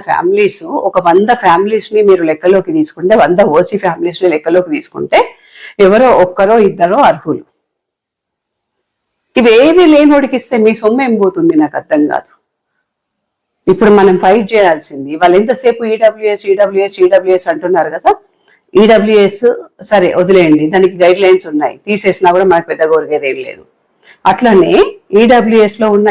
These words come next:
ఏవైతే గైడ్ లైన్స్ ఉన్నాయో మీ కులాల రిజర్వేషన్లో కూడా అవే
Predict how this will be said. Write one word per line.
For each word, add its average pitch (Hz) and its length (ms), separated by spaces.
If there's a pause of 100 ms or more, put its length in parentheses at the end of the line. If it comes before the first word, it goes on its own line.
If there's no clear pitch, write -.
(140)
ఏవైతే 214 280 (120)
గైడ్ 185 200
లైన్స్ 185 300
ఉన్నాయో - 320 (580)
మీ 254 140
కులాల 262 300 (120)
రిజర్వేషన్లో 233 760
కూడా 294 160
అవే 311 100